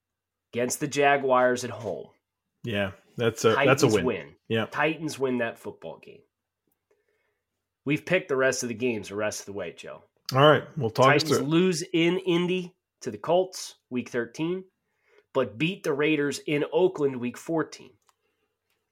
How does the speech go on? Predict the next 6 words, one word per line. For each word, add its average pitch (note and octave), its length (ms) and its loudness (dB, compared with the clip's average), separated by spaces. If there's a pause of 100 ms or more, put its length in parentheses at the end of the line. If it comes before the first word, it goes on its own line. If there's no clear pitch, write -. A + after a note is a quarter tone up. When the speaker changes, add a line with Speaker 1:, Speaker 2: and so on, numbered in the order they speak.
(300)
Speaker 1:
Titans C#3 360 0
defeat D3+ 460 -6
the A#2+ 80 -6
Texans D3 600 -6
at A#2+ 120 -8
home F3 580 -2